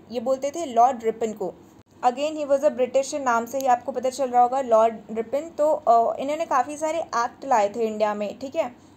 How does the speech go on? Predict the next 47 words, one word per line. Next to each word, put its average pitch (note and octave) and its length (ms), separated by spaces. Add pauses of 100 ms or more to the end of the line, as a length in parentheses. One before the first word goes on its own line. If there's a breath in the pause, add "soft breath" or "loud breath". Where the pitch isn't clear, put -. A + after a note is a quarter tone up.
(120)
इसलिए C#4+ 240
इनको C#4+ 200
father B3+ 320
of D4+ 140
local B3 380
self A#3 280
government A#3 380
बोला A3 340
जाता F#3+ 340
था। G3+ 160
Next A#3+ 320
is E4+ 120
father B3 300
of B3+ 100
nation, A#3+ 280
जो A#3+ 120
मैंने B3+ 160
अभी C4 200
आपको C4 200
पीछे B3 340
बताया G#3+ 420 (420 loud breath)
इंडिया C4 320
के, B3 120
ठीक B3 160
है, D4+ 100
father A#3+ 280
of C4+ 80
nation B3 280
इंडिया B3 400
के D#4+ 140
महात्मा B3+ 360
गांधी A3 260
को A3+ 120
बोला A3 260
जाता A3 280
था। D4+ 260 (320 loud breath)
Frontier C#4 420
Gandhi, C4+ 420 (280)
again C4+ 240 (180)
Khan A#3+ 200
Abdul B3 300
Gaffar B3 400 (340)
Khan, B3+ 280 (720 loud breath)
this B3 140
is D4 120
important, D4+ 360
grand C4 420